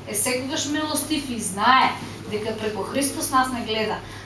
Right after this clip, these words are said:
Ама дали тоа треба да биде и така да остане?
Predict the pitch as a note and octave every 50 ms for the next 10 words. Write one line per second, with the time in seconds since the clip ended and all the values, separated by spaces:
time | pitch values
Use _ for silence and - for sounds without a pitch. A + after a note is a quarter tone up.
0 | - G#3 G3 A3+ A3+ A#3 A3+ - - C#4+ D4+ F#4 F#4+ G4+ G4+ G4 - E4+ F4+ F4+
1 | D#4+ C#4+ C4 B3+ C4 C4 C#4+ C#4+ E4+ B3 A#3+ B3+ - - A#3+ A#3+ A3 C#4 D4+ E4+
2 | - - - - - - - - - - - - - - - - - - - -
3 | - - - - - - - - - - - - - - - - - - - -
4 | G#3+ A3 A3+ B3 B3+ C4 C4 C#4 D4 D4+ C4+ - F#4+ F#4 G4 G4+ E4 - -